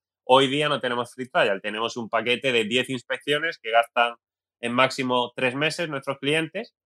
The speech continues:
y cuando hacen las diez inspecciones valoramos si quieren seguir con nosotros o no para,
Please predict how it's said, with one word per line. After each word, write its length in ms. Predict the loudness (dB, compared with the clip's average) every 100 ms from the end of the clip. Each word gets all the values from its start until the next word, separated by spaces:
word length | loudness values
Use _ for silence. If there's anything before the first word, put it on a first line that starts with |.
| _ _ _ _ -4
y 140 | 2
cuando 280 | 2 8 8
hacen 220 | 8 6
las 120 | 4
diez 140 | 4 -2
inspecciones 480 | -4 -4 -4 -2
valoramos 480 | 2 2 4 2 0
si 100 | -8
quieren 220 | -4 -4
seguir 260 | -2 -4 -2
con 140 | -6
nosotros 420 | -6 -4 -4 0 0
o 80 | 2
no 220 | 0 0
para, 300 | 2 2